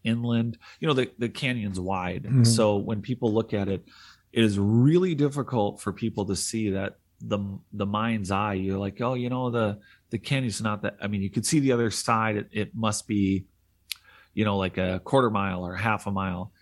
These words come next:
Speaker 1: It's not. Um, frequently you're looking across up to a mile just to the other side, and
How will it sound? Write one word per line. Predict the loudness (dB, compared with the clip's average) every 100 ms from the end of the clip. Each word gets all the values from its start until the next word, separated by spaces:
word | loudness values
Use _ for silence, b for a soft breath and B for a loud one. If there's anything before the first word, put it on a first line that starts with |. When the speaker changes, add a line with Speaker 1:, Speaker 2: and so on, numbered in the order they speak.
| b b b
Speaker 1:
It's | -4 -2 0
not. | 2 2 0 -4 _
Um, | -6 -4 -2 -4 -8 -14
frequently | -6 -4 -4 -4 -2
you're | 0 2
looking | 0 -2 -6
across | -4 -4 -4 -2 -6 -10 -12 _ -6
up | -6 -6 -8
to | -6 -4
a |
mile | 0 0 0 -2 -6
just | -6 -6 -4
to |
the | -4
other | -4 -6
side, | -2 -2 -2 -4 -8 -12 _ B B B B
and | 2 4 4 0